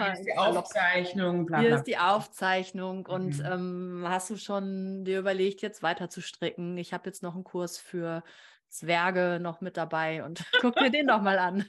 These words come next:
Speaker 2: <laughs>
Speaker 1: Und der für Elfen und, ähm,
Speaker 2: Ah ja, stimmt. <laughs> Und die Feen haben wir vergessen. <laughs>
Speaker 1: Und ich, ich, ich, also ich habe hier gerade Einbruchsversuche von einer Katze. Das kann sein, dass es hier ein bisschen Schläge tut nebendran.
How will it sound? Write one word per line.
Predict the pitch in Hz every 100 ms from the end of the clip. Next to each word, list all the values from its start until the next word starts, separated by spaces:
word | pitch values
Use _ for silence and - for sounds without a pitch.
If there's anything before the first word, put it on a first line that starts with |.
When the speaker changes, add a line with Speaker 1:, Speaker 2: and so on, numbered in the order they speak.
| -
Speaker 2:
<laughs> | 226 254 226 269 233 247 233 233 233 - - -
Speaker 1:
Und | 349
der | 339 330
für | 311
Elfen | - 214 254 302 - 294
und, | 135 - - - - - -
ähm, | 214 226 240 247
Speaker 2:
Ah | 247
ja, | 302
stimmt. | - - 311 247 220 226
<laughs> | 262 -
Und | 311 285
die | 285
Feen | - 320 311 262 226
haben | 214
wir | 208
vergessen. | 202 196 185 - 208 - - -
<laughs> | 247 - 254 - 247 - - _ _ _ _ _ _ -
Speaker 1:
Und | - - _ _ _ _ _ _ -
ich, | 202
ich, | 202 208 180
ich, | 180
also | 190 196
ich | 214
habe | 214
hier | 226
gerade | 196 180
Einbruchsversuche | 170 208 - - 214 - 202 185
von | 190 190
einer | 143 175 175
Katze. | 190 208 208 214
Das | 185
kann | - 196 185
sein, | 180
dass | 185 180
es |
hier | 180
ein | 185
bisschen | 185 180
Schläge | - - 190 233
tut | - 220 202
nebendran. | 214 214 208 220 214